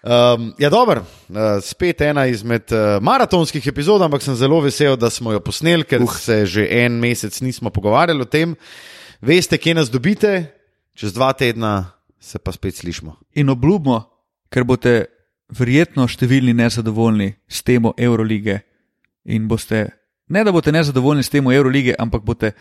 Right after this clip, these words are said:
Speaker 3: nezadovoljni s tem, da ni bilo več N B A-ja, N B A ne gre nikamor, sezona je dolga, mi pa smo znova z vami čez štirinajst dni.
Speaker 2: Ni šprint, to je maraton.
Speaker 1: Mi smo N B A podcast.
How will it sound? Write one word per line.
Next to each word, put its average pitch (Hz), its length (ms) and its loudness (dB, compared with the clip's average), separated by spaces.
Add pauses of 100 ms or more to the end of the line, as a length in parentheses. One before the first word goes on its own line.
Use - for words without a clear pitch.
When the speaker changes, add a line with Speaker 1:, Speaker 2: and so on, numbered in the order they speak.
(340)
Speaker 3:
nezadovoljni 135 560 -2
s - 60 -8
tem, 139 160 -2
da 123 80 0
ni 131 100 0
bilo 127 160 2
več 123 240 2
N 120 220 2
B 113 160 2
A-ja, 143 280 2 (380)
N 127 180 0
B 131 140 4
A 123 80 4
ne 120 100 2
gre 113 200 0
nikamor, 135 500 0 (180)
sezona 113 480 0
je 104 60 2
dolga, 131 420 2 (260)
mi 127 180 0
pa 123 120 0
smo 117 180 -2
znova 110 260 0
z 101 80 -4
vami 104 240 0
čez 110 140 -8
štirinajst 101 440 -6
dni. - 140 -10 (180)
Speaker 2:
Ni 165 220 2
šprint, 123 560 -2
to 131 160 2
je 107 80 0
maraton. 92 540 -4 (880)
Speaker 1:
Mi 98 100 0
smo 85 380 -4
N 104 240 -2
B 76 60 -2
A 69 120 -2
podcast. - 600 -10